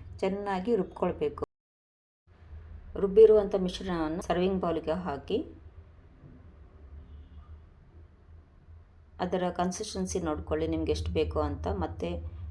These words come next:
ಮಜ್ಜಿಗೆನ ಹಾಕ್ಕೊಂಡು ಚೆನ್ನಾಗಿ ಕೈ ಆಡಿಸಿ. ಇದನ್ನು ಹೀಗೇನೆ ನೀವು ಸರ್ವ್ ಮಾಡ್ಬೋದು, ಹಾಗೇನೂ ಕುಡಿಬೋದು, ಇಲ್ಲಾಂದರೆ ಒಗ್ಗರಣೆ ಹಾಕಿ.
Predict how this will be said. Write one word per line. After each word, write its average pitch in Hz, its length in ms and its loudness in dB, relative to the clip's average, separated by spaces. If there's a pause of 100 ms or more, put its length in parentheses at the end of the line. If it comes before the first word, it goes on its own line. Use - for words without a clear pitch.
(100)
ಮಜ್ಜಿಗೆನ 160 440 -2
ಹಾಕ್ಕೊಂಡು 151 640 -4 (880)
ಚೆನ್ನಾಗಿ 165 400 -4
ಕೈ 151 240 0
ಆಡಿಸಿ. 151 640 -6 (640)
ಇದನ್ನು 202 300 2
ಹೀಗೇನೆ 214 480 2
ನೀವು 208 540 -4 (260)
ಸರ್ವ್ 190 340 0
ಮಾಡ್ಬೋದು, 170 380 -2
ಹಾಗೇನೂ 185 360 0
ಕುಡಿಬೋದು, 165 520 0
ಇಲ್ಲಾಂದರೆ 180 540 0
ಒಗ್ಗರಣೆ 185 420 2
ಹಾಕಿ. 190 480 -4